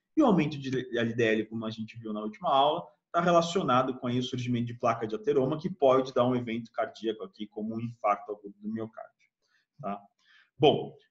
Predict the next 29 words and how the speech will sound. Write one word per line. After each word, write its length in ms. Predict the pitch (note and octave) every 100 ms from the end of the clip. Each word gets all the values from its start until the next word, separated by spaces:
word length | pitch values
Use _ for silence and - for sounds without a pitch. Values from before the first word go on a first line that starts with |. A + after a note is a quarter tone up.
| _
então 160 | G3 G3+
essa 280 | G3+ G3
aula, 260 | D3 E3 F3
essa 160 | - E3
aula 160 | E3+
é 60 | D#3+
bem 480 | C#3 - F#3 A3+ A3+
tranquilinha, 760 | F3+ E3 - A#2+ B2+ D3+ D3+
eu 160 | A2 B2
pelo 160 | C3+
menos 240 | B2 B2 A#2
acho 200 | A2 -
ela 140 | G#2
tranquila, 580 | G#2 G2 A2 D3 D#3 D#3+ - _ _ _
tá? 280 | G#2+ A#2+ B2 - _
É, 540 | A2+ A2+ A2+ - A#2 A2
é, 20 |
essas 320 | A#2+ C#3 C3
enzimas 400 | C#3+ B2 B2 A2+
aqui, 160 | A2 A2+
elas 160 | A2
são 100 | -
muito, 300 | A#2+ C3 D3+
esses 680 | B2+ - - A2+ - - G#2+
marcadores, 580 | B2 A#2+ A#2+ G#2+ A2 G2+
desculpa, 320 | G2 - - -
são 160 | -
muito 220 | A#2+ C3
utilizados 720 | B2 - A#2+ A2 G#2 F#2+ F#2+